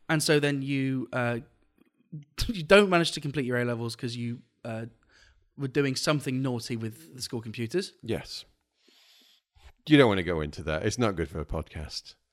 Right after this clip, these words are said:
Speaker 1: All right.
Speaker 2: No,
Speaker 1: Was, was
Speaker 2: no
Speaker 1: it
Speaker 2: one
Speaker 1: really bad? Were you, were you arrested or anything?
Speaker 2: It in-, it involved a three-frame anima-, animation of a gentleman having carnal relationships with a chicken.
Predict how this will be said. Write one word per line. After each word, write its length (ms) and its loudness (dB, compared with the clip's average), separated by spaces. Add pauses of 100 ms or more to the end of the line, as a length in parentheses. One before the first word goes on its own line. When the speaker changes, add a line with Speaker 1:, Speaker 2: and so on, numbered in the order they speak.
(260)
Speaker 1:
All 120 4
right. 220 0 (120)
Speaker 2:
No, 140 10
Speaker 1:
Was, 100 8
was 60 8
Speaker 2:
no 120 12
Speaker 1:
it 40 10
Speaker 2:
one 100 10
Speaker 1:
really 60 6
bad? 420 8
Were 80 0
you, 320 0 (640)
were 100 -2
you 140 6
arrested 300 4
or 60 4
anything? 400 -6
Speaker 2:
It 160 2
in-, 240 4
it 180 4
involved 600 4 (260)
a 60 2
three-frame 640 -2
anima-, 460 0 (160)
animation 600 -2
of 120 -4
a 40 -4
gentleman 760 -2 (320)
having 240 -4
carnal 320 0
relationships 1040 -6 (920)
with 220 -4
a 60 -6
chicken. 420 -8